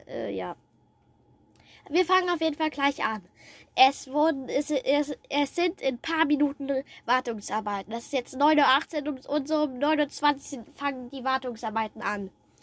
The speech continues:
Und dann, nach den Wartungsarbeiten, kommt zu achtzig Prozent das Update. Ich bin schon so gehypt auf das Update.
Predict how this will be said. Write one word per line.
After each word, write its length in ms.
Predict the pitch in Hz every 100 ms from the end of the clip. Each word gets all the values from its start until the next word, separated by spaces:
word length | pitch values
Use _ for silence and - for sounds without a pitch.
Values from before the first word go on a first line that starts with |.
| - - - -
Und 260 | 262 233
dann, 400 | 339 330 240 208 -
nach 280 | 240 277 -
den 200 | 254 226
Wartungsarbeiten, 960 | 240 233 220 208 214 208 202 - 190 - _ _ _ _ _ _ -
kommt 240 | 240 220
zu 140 | - 240
achtzig 480 | 247 240 - 220 -
Prozent 360 | - - 190 175 _ _ -
das 160 | 202
Update. 420 | - 202 - 190 - _ _ _ _ _ _ -
Ich 220 | 277 -
bin 100 | 262
schon 220 | 254 233
so 160 | 269 262
gehypt 560 | 233 233 240 - -
auf 100 | 214
das 180 | 220 208
Update. 440 | 214 - 233 240